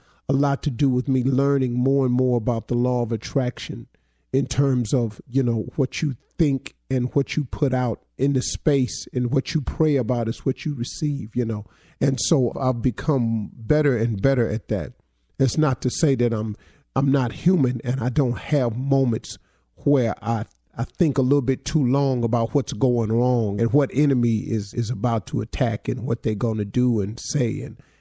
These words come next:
and all of this here. So it's not to con-, say that I'm not concerned about it, but I try to dwell mostly on the positive. And, um, one of the things that I learned, you can have an incredible life. All of us,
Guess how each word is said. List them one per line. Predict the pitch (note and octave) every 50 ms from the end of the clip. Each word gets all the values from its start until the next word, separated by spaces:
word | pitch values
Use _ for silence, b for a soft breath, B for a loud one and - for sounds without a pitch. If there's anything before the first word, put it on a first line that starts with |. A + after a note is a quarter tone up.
| b b -
and | B2+ B2+
all | B2 A#2 A2+ A#2
of | A#2+ A2
this | A2 A#2 - -
here. | - E3+ C3 A#2+ B2
So | - - B2
it's | A2+ - - -
not | C3+ A#2+ - -
to | C3
con-, | - - C#3
say | B2 - - B2+ A#2+
that | A2+ A#2 A2+
I'm | A2 A#2 A#2
not | A#2+ A2 A2+ b b b b b b b b
concerned | - - B2+ - - - D#3+ C#3+ C#3+ C3 B2
about | A#2 G#2 A#2+ A2+ A2+ A2
it, | A2+ A#2 A#2+
but | A#2+ A#2 A2+
I | A2
try | A2 - - - C#3+ C3
to | A2 G#2+
dwell | G2+ G#2+ B2+ A#2+ B2 A#2+ A2+ G#2+
mostly | A2+ A#2+ B2 B2 - - - C3+
on | A2+ G#2+ G2+
the | G2 E2+
positive. | - - - B2 A#2+ A2+ F#2 G2+ F2 G2 F2 - _ _ _ _ _ _ _ _ _ _ _ _ _ _ -
And, | C#3+ C3+ C3 C3
um, | C3 B2 B2 B2 A#2+ -
one | C3 B2+ C#3 D#3 D#3+ D#3
of | D3
the | B2+ A#2
things | - - D3 C#3 B2+ A#2+ A#2+ G#2
that | - B2 A#2+
I | B2 A#2+
learned, | A#2+ A2+ B2+ C3+ C3 B2+ A#2+ A#2 A2+ G#2+ - _ _ _ _ _ _ _
you | - C3+ D#3 G3 G3+
can | - F3+ C#3 B2+
have | A#2+ B2+ C#3 C3 B2 A#2+ A2+ - - - -
an | B2 A#2+
incredible | A2+ A2 - - - D3 B2+ B2 G2 A#2+ G#2+
life. | G#2+ A2+ A#2 G#2+ F2+ F2 - _ _ _ _ _ _ _ _ _ _ _ _ _ _ _ -
All | A2 C#3 D#3+ D3+
of | C#3 A#2+
us, | B2+ G#2+ F#2 - - - -